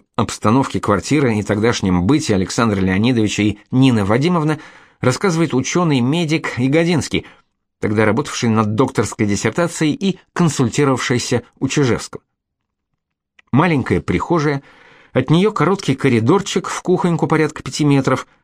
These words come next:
а справа проход в комнату, наверное, не более восемнадцати метров. Вдоль коридорчика узкий стеллаж с книгами, более широкий стеллаж по левой стене комнаты. Справа от входа в комнату нечто вроде алькова с кроватью,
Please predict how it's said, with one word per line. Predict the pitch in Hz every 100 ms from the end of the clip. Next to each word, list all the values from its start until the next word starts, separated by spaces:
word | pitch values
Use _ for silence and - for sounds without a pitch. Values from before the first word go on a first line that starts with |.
| _
а | 110
справа | 104 - 185 202
проход | - 117 190 -
в | -
комнату, | 151 147 135 120
наверное, | 123 147 131
не | 117 120
более | 143 131 117 -
восемнадцати | 131 135 123 104 - 104
метров. | 98 85 85 _ _ _ _ _ _ _ -
Вдоль | 95 117 98
коридорчика | 107 95 98 160 - - 123
узкий | 165 - 156
стеллаж | 139 - 117 117 110
с | -
книгами, | - 127 160 151 156 151 - _ 135
более | 202 151
широкий | 110 110 165 170
стеллаж | 160 - 151 151 -
по | 170
левой | 135 131 131
стене | - 101 117
комнаты. | - 101 101 - 87 _ _ _ _ _ _
Справа | - - 120 127 110 98
от | -
входа | 120 98
в | -
комнату | 147 160 147 131
нечто | 131 - 120
вроде | 120 135 120
алькова | 117 - 131 113 98
с | -
кроватью, | 101 98 165 - 175